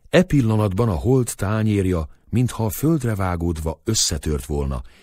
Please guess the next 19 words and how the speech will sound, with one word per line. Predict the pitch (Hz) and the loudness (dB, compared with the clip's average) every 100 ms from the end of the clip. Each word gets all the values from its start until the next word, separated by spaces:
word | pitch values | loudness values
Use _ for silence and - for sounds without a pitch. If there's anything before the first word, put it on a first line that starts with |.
| - | -10
és | - 82 - | -2 -2 -2
fényes | - 131 139 131 - | -2 0 0 -2 -6
cserepei | - 104 95 92 90 | -6 -4 -4 -4 -2
szétesve | 82 - 147 131 107 - 92 82 | -2 0 -2 -2 -6 -6 -8 -6
bevilágították | 73 127 113 101 85 78 71 - 71 64 | -2 0 0 -2 -4 -4 -6 -8 -8 -8
a | 64 | -8
selyemgyepet. | - 65 53 57 - - - - _ _ _ _ _ _ _ _ _ _ _ _ _ | -8 -6 -8 -10 -10 -10 -12 -18 _ _ _ _ _ _ _ _ _ _ _ _ _
Hűs | - 113 156 151 | 0 4 4 4
szellő | - 123 120 120 120 | 2 2 2 2 0
suhant | - 107 110 101 | 0 0 0 0
át | 95 85 | -2 -2
az | 90 | -4
erdőn, | 87 73 65 65 55 - - - - | -2 -4 -4 -6 -8 -12 -18 -20 -14
gyönge | 73 95 127 113 120 | -2 2 2 2 2
zörejjel | 107 117 113 107 107 101 | 2 0 0 0 0 -2
váltak | 101 101 95 95 | -2 -2 -4 -6
szét | - - 98 90 | -4 -4 -4 -4
a | 85 | -4
gajjak, | 95 98 98 95 | -2 0 0 -4